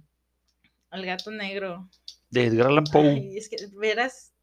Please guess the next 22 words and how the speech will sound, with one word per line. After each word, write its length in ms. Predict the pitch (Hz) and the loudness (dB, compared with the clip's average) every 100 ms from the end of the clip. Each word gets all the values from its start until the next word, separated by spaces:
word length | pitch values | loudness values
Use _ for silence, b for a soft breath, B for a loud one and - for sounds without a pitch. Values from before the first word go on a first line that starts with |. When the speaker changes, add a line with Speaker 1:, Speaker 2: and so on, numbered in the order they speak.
| _ _ _ _ _ _ - | _ _ _ _ _ _ -14
Speaker 1:
recuerdo 560 | 202 202 214 214 233 - | -12 -4 0 0 -2 -2
que, 400 | 262 226 175 175 | 0 0 -2 -6
que 80 | 190 | -10
mata 380 | 185 185 233 220 | -8 -4 -4 -2
al 140 | 202 | -4
gato 540 | 196 220 220 - 262 | -4 -4 -4 -6 -6
y, 80 | 175 | -8
y 300 | 175 160 185 | -10 -12 -10
lo 180 | 165 170 | -6 -8
sigue 280 | 170 208 202 | -8 -4 -2
acosando, 600 | 220 208 202 202 202 180 | -2 -4 -4 -4 -2 -6
¿no? 280 | 175 185 208 202 190 180 180 | -6 -8 -8 -10 -12 -14 -8
Vagamente. 840 | 180 190 202 190 190 190 170 - _ b b b | -6 -4 -4 -6 -8 -8 -10 -14 _ b b b
O 60 | 214 | -2
no 120 | 226 | -2
sé 120 | 254 | -2
si 80 | 262 | -6
estoy 180 | 254 254 | -8 -8
cruzándolo 500 | 240 247 226 233 220 | -6 -6 -4 -4 -4
con 140 | 190 | -6
otra 200 | 190 190 | -6 -8
historia. 580 | 202 - 196 175 160 165 | -10 -4 -4 -4 -6 -14